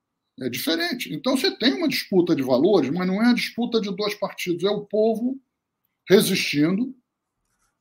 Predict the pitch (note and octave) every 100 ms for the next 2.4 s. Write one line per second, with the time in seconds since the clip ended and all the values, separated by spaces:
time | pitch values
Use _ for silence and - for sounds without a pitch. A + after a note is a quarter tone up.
0 | _ _ D#3 D#3+ - E3+ D#3 C#3+ C#3 -
1 | - F3 A3 C4+ A#3 F#3+ F#3 F3 D3+ E3
2 | F3+ G#3+ A#3 C4